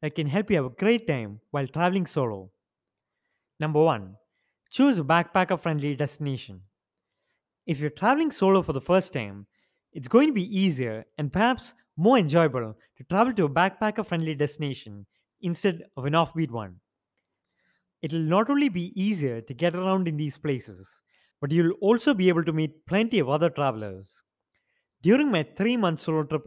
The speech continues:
around India, I traveled to offbeat destinations like Bundi and Chittorgarh in Rajasthan. These were nice places to visit, but since there were fewer travelers, I found myself craving company and feeling lonely.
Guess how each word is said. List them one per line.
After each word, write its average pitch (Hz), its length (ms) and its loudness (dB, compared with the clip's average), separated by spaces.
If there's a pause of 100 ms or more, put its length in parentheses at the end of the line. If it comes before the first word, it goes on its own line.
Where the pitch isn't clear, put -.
around 175 300 0
India, 107 380 -8 (500)
I 151 60 -8
traveled 233 400 0
to 233 80 4
offbeat 160 380 2
destinations 147 680 -4
like 131 200 -8
Bundi 156 380 0
and 123 100 -8
Chittorgarh 135 600 -2 (100)
in 143 160 -6
Rajasthan. 135 800 -2 (1040)
These 208 320 2
were 160 80 2
nice 202 320 2
places 175 340 0
to 139 100 -2
visit, 135 440 -2 (480)
but - 200 0
since 269 200 0
there 226 120 4
were 151 120 4
fewer 262 320 2
travelers, 123 720 -2 (360)
I 139 100 -4
found 262 280 4
myself 185 460 0
craving 233 380 0
company 117 540 -6
and 135 120 -6
feeling 190 320 0
lonely. 107 440 -2